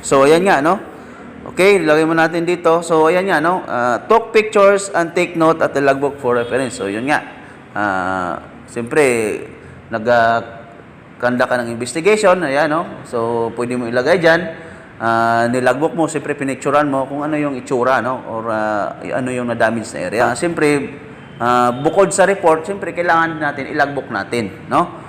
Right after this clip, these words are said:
Ah, importante po yun na kailangan mailogbook natin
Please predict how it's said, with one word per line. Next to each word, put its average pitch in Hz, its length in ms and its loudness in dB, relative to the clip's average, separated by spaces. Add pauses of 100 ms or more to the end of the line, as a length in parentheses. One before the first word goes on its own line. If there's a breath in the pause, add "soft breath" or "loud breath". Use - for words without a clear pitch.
(160)
Ah, 123 480 0
importante 127 480 -2
po 110 160 -4
yun 135 160 0
na 117 80 -2
kailangan 120 400 -2
mailogbook 113 400 -4
natin 139 480 -2